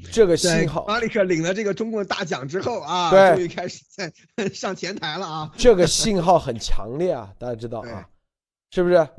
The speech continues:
Speaker 1: 咱们说了这么久，这就是严博士的啊，这个第三份报告为什么说是超限科学误导？后面的科-，超-，这种误导，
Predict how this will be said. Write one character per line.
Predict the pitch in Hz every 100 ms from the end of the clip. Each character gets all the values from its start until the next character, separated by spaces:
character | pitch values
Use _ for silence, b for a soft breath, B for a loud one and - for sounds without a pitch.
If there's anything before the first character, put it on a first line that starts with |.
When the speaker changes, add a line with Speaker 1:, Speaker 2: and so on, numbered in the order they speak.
| - _ _
Speaker 1:
咱 | - 131 185
们 | 196 - _
说 | - 185 180
了 | 175
这 | 160
么 | 190 147
久， | 110 - _ _ _ _ _ _ 180
这 | 170 339
就 | 311
是 | 262 277 - B -
严 | 156 233
博 | 269 269
士 | -
的 | 214 - -
啊， | 185 170
这 | 196
个 | 196
第 | 196
三 | 214 208
份 | 202
报 | 214
告 | 214
为 | 208 226
什 | 165
么 | 156
说 | 165
是 | 151 _ -
超 | - - 208
限 | 214 240 165
科 | - - 196
学 | 180 175
误 | 196 180
导？ | 107 - _ _ _ _ _ _ _ _ _ -
后 | - 311 262
面 | 190 160
的 | 135 -
科-， | - - 220 -
超-， | - - 208 -
这 | 262
种 | 196 147
误 | 208 339 311 208
导， | - - _